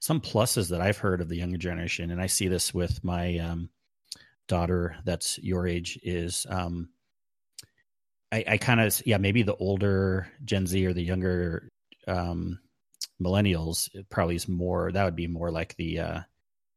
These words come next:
glued to your phone type. But, like, I, I feel like sometimes the, the Gen Z right now is, um, getting an air of super responsibility and saving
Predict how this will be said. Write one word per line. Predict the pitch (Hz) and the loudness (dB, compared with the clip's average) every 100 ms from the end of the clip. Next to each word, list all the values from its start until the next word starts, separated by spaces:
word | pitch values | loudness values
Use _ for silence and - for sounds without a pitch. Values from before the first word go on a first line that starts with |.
| _ _ - | _ _ -4
glued | 101 85 | 0 0
to | |
your | 87 | 0
phone | 82 110 101 | 0 2 2
type. | - 87 - | 2 0 0
But, | 95 | -2
like, | 98 95 | 0 -2
I, | 107 - | -4 -4
I | 101 | -2
feel | - 120 113 | 2 2 4
like | 95 - | 2 0
sometimes | 104 98 95 90 - | -6 -4 -2 -4 -6
the, | - 87 85 - - | -4 -2 -2 -6 -8
the | 87 | -8
Gen | 92 90 85 | -4 -4 -4
Z | 90 98 95 90 82 - _ _ _ _ _ _ _ | -2 0 0 -2 -6 -12 _ _ _ _ _ _ _
right | - 87 | -6 -6
now | 85 90 113 85 | -2 0 2 2
is, | 85 - | -2 -4
um, | 85 85 85 80 _ _ _ _ _ _ _ _ _ _ _ _ _ | -4 -4 -6 -8 _ _ _ _ _ _ _ _ _ _ _ _ _
getting | - 98 95 | 0 2 4
an | 90 90 | 0 0
air | 92 98 | 0 2
of | 92 87 - | 2 -2 -4
super | - 110 98 | -2 -2 0
responsibility | 92 - 92 - 98 90 | -2 0 -2 0 0 0
and | 82 | 0
saving | - 90 113 76 71 | 0 2 2 0 -6